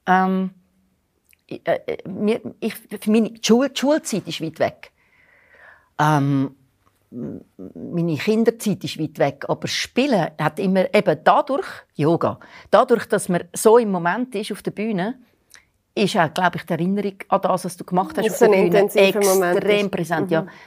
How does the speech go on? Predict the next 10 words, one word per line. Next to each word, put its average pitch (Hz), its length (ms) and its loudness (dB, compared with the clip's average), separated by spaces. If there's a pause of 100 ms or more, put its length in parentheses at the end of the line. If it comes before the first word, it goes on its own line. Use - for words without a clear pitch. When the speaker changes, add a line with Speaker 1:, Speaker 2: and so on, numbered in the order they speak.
(120)
Speaker 1:
Also 190 180 -2
ich 190 60 -4
kann 208 180 0
zum 202 200 -4
Teil 196 260 2
die 202 140 -4
ersten 202 480 -2
zehn 175 340 2
Jahre 180 460 0 (720)
besser 214 460 0